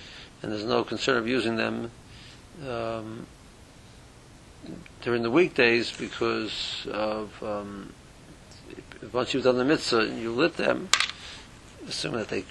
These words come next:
should be able to light, uh, we're not concerned the way Rashi learns that if it goes out, you'd have to relight it. We're saying, "Well, that would be so. You have to make sure you're,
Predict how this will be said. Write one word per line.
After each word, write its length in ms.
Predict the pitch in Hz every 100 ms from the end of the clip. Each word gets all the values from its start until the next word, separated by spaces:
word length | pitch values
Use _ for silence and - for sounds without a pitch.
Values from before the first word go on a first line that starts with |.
| - -
should 260 | - 165
be 80 | 123
able 200 | 113 107
to 100 | -
light, 460 | 113 113 123 - - - - - - - - - - -
uh, 120 | 107 -
we're 220 | 110 110
not 240 | 110 127 120
concerned 280 | 117 135 120
the 40 |
way 160 | 110 120
Rashi 240 | 113 127
learns 300 | 110 110 101
that 100 | 101
if 160 | 101 113
it 60 |
goes 240 | 113 110 120
out, 320 | 131 117 -
you'd 140 | 113
have 200 | 117 113
to 80 | -
relight 440 | 110 117 127 143 120
it. 180 | 113
We're 80 | 113
saying, 180 | - 117
"Well, 100 | 101
that 160 | 110 -
would 100 | 127
be 100 | 113
so. 260 | - 170 139
You 100 | 117
have 180 | 113 -
to 60 |
make 120 | 123
sure 180 | 117 127
you're, 160 | 110